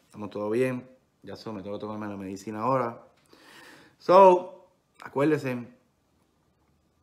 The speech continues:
que el secreto para vencer los obstáculos es entender que este mundo fue creado de esa forma. Y que cada obstáculo que tú tienes en este momento es porque tú puedes vencerlo.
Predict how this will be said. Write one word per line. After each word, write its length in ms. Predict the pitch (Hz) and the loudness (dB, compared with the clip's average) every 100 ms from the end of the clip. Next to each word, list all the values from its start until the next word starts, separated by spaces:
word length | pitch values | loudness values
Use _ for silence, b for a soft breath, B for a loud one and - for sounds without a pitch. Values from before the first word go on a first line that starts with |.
| _ _ _ _ _ _ _ _ _ _ _ _ _ _ _ _ - | _ _ _ _ _ _ _ _ _ _ _ _ _ _ _ _ -18
que 100 | - | -12
el 60 | 113 | -8
secreto 680 | 117 110 139 147 135 120 - | -6 -2 0 0 0 -2 -4
para 440 | 110 107 107 - | -4 -4 -8 -14
vencer 380 | 101 101 - 131 | -12 -12 -6 -4
los 260 | 143 127 110 | -4 -6 -8
obstáculos 500 | - 123 110 104 95 - _ _ _ - | -4 -4 -4 -10 -12 -20 _ _ _ -14
es 180 | 107 | -10
entender 560 | 139 135 127 120 131 123 | -8 -6 -6 -4 -6 -6
que 120 | - | -12
este 240 | 110 - 127 | -12 -8 -6
mundo 320 | 139 147 135 | -6 -6 -6
fue 120 | 131 | -6
creado 420 | 127 123 120 117 | -4 -2 -2 -2
de 80 | 107 | -2
esa 180 | 107 110 | -6 -12
forma. 400 | 95 85 - - _ _ _ _ _ _ _ _ b b b b b b b b _ _ | -12 -16 -18 -20 _ _ _ _ _ _ _ _ b b b b b b b b _ _
Y 60 | 110 | -10
que 160 | 117 | -8
cada 180 | 123 139 | -2 0
obstáculo 560 | 160 156 151 143 143 139 | -2 0 -2 0 -2 -2
que 80 | 120 | -4
tú 100 | 123 | -4
tienes 320 | 139 143 139 | -4 -4 -4
en 120 | 131 | -6
este 180 | 127 131 | -10 -10
momento 640 | 131 143 147 127 113 - | -6 -6 -6 -8 -12 -14
es 80 | - | -20
porque 380 | - 110 104 107 | -12 -12 -10 -16
tú 220 | - 135 | -8 -8
puedes 260 | 139 120 113 | 0 0 0
vencerlo. 460 | 113 110 92 85 | -4 -10 -16 -16